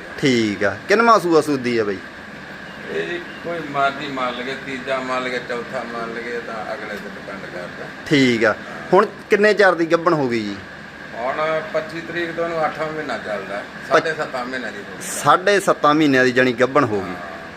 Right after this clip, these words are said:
Speaker 1: ਠੀਕ ਆ। ਤੇ ਕਿੰਨਾ ਦੁੱਧ ਪਾਤਾ ਸੀ ਬਈ ਆਪਣੇ ਕੋਲ?
Speaker 2: ਦੁੱਧ ਉੱਨੀ ਲੀਟਰ ਪਾਤਾ ਜੀ ਭਾਰਾ।
Speaker 1: ਆਪਣੇ ਕੋਲੇ ਉੱਨੀ ਲੀਟਰ ਪੀਕ ਲੈਵਲ ਤੇ ਕੱਢਿਆ।
Speaker 2: ਹਾਂਜੀ, ਹਾਂਜੀ।
Speaker 1: ਠੀਕ ਆ। ਕਿਹੜਾ ਸੀਮਨ ਲੱਗਿਆ ਬਈ ਅੱਗੇ?
Speaker 2: ਹੁਣ ਨਵਾਬ ਦਾ ਲੱਗਾ ਜੀ।
Speaker 1: ਨਵਾਬ ਦਾ ਲੱਗਿਆ।
Speaker 2: ਹਾਂਜੀ।
Speaker 1: ਠੀਕ ਆ। ਇਹਦਾ ਆਪਦਾ ਤਾਂ ਪਤਾ ਹੀ ਨਹੀਂ ਕਿਹੜੇ ਬੋਲ ਤੋਂ ਗੱਭ-, ਇਹ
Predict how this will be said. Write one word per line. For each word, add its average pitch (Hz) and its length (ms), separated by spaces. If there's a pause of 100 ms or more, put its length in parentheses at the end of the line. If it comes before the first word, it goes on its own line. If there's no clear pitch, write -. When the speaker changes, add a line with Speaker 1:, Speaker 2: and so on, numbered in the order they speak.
Speaker 1:
ਠੀਕ 120 380
ਆ। 92 100 (640)
ਤੇ 165 320 (140)
ਕਿੰਨਾ 208 260
ਦੁੱਧ 214 240
ਪਾਤਾ 165 340
ਸੀ 139 120
ਬਈ 131 180
ਆਪਣੇ 127 300
ਕੋਲ? 113 100
Speaker 2:
ਦੁੱਧ - 220
ਉੱਨੀ 160 220
ਲੀਟਰ 160 380
ਪਾਤਾ 101 260
ਜੀ 98 160
ਭਾਰਾ। 95 300
Speaker 1:
ਆਪਣੇ 160 440
ਕੋਲੇ 160 320
ਉੱਨੀ 165 300
ਲੀਟਰ 160 280
ਪੀਕ 165 300
ਲੈਵਲ 156 260
ਤੇ 139 120
ਕੱਢਿਆ। 117 300
Speaker 2:
ਹਾਂਜੀ, 104 140
ਹਾਂਜੀ। 95 180 (400)
Speaker 1:
ਠੀਕ 117 300
ਆ। 104 80 (360)
ਕਿਹੜਾ 226 260
ਸੀਮਨ 185 280
ਲੱਗਿਆ 135 260
ਬਈ 123 160
ਅੱਗੇ? 113 220 (140)
Speaker 2:
ਹੁਣ 143 180
ਨਵਾਬ 127 440
ਦਾ 131 100
ਲੱਗਾ 101 320
ਜੀ। - 220
Speaker 1:
ਨਵਾਬ 139 400
ਦਾ 139 120
ਲੱਗਿਆ। 98 300
Speaker 2:
ਹਾਂਜੀ। - 340 (180)
Speaker 1:
ਠੀਕ 147 200
ਆ। 165 80
ਇਹਦਾ 185 200
ਆਪਦਾ 170 260
ਤਾਂ 165 100
ਪਤਾ 143 200
ਹੀ 143 60
ਨਹੀਂ 143 100
ਕਿਹੜੇ 147 220
ਬੋਲ 131 220
ਤੋਂ 120 140
ਗੱਭ-, 123 400
ਇਹ 113 280